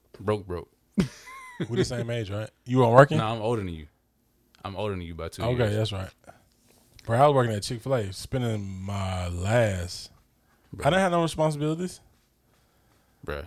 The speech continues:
Speaker 1: no.
Speaker 2: You must,
Speaker 1: It
Speaker 2: okay,
Speaker 1: was,
Speaker 2: so,
Speaker 1: it was not,
Speaker 2: hey,
Speaker 1: it was not
Speaker 2: we're not
Speaker 1: work.
Speaker 2: gonna go through memory lane, but I'm just, yeah,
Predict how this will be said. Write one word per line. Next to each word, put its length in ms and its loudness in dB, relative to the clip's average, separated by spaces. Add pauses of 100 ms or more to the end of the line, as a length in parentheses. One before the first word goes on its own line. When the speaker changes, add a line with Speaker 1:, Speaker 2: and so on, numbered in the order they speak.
(120)
Speaker 1:
no. 100 -14
Speaker 2:
You 80 -2
must, 220 2
Speaker 1:
It 40 -2
Speaker 2:
okay, 160 -2
Speaker 1:
was, 160 -4
Speaker 2:
so, 140 -6
Speaker 1:
it 80 -4
was 140 -6
not, 120 -4
Speaker 2:
hey, 200 0
Speaker 1:
it 40 -6
was 160 -4
not 100 -6
Speaker 2:
we're 60 -4
not 60 -2
Speaker 1:
work. 80 -2
Speaker 2:
gonna 160 -2
go 120 4
through 120 -4
memory 260 2
lane, 280 2
but 240 -4
I'm 140 -4
just, 300 -10
yeah, 220 -10